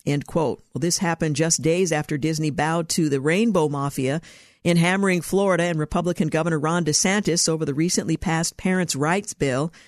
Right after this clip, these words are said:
Tell us again how Disney cares more for the welfare of children than their own parents. Well, maybe Disney executives should spend more time focusing on who they're hiring than on promoting the false political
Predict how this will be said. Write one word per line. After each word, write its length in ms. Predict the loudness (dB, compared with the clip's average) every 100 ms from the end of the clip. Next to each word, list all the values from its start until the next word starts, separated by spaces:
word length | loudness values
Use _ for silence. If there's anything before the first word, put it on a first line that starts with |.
| _ _ -4
Tell 180 | -2
us 140 | 0 0
again 300 | 2 2 2
how 160 | 0
Disney 360 | 2 0 2 -2
cares 380 | 0 0 0 0
more 320 | 0 0 0
for 140 | -2
the 80 | -2
welfare 420 | 0 -2 -2 -2
of 100 | -2
children 460 | -2 0 0 0 0
than 160 | -2 -4
their 180 | -2
own 160 | -2 -2
parents. 500 | -2 0 0 -2 -4 -10 -20 _ _
Well, 60 | -4
maybe 200 | -2 -2
Disney 360 | 0 0 0 -2
executives 680 | -2 0 0 0 0 0
should 180 | -2 -2
spend 320 | -2 -2 -2
more 160 | 0 -2
time 300 | -2 -4 -2
focusing 520 | -2 -2 0 0 0
on 160 | 0 -2
who 240 | 0 0
they're 180 | 2 0
hiring 600 | -2 0 0 0 -2 -4 -6
than 140 | -4
on 120 | -4
promoting 440 | -2 -2 0 0 -2
the 80 | -4
false 320 | -4 -4 -4
political 520 | -2 -2 -2 -2 -6